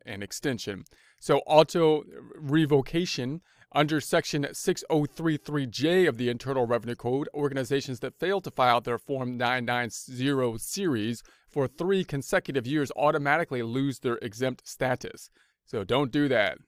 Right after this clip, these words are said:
You don't want to lose the exempt status for that reason. So this is referred to as, quote, "auto revocation," end quote. The I R S is experiencing delays in processing paper returns in our service centers. Although organizations may file their s-,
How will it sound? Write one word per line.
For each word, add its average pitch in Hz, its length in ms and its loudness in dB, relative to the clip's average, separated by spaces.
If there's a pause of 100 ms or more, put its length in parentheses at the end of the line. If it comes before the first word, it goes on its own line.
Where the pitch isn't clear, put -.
(120)
You 117 120 -8
don't 113 160 -4
want 117 140 0
to 113 40 -2
lose 113 220 -4
the 113 80 -4
exempt 110 320 -8
status 104 360 -4
for 113 140 -6
that 101 180 -2
reason. 131 360 -2 (320)
So 131 240 2
this 151 400 0
is 147 260 2
referred 151 480 0
to 143 240 -2
as, 127 300 4
quote, 151 400 -2 (300)
"auto 160 580 8
revocation," 131 1080 2 (160)
end 131 240 0
quote. - 460 -2 (400)
The 151 120 2
I 151 200 8
R 160 100 6
S - 120 -2
is 135 140 -8
experiencing 151 640 -2
delays 151 480 0
in 123 80 -4
processing 170 600 0
paper 180 300 -4
returns 131 440 -4
in 127 180 -6
our 127 240 0
service 165 500 -2
centers. 127 560 -6
Although 131 360 2
organizations 131 760 -2
may 139 140 0
file 139 340 6
their 120 220 -2
s-, - 200 -14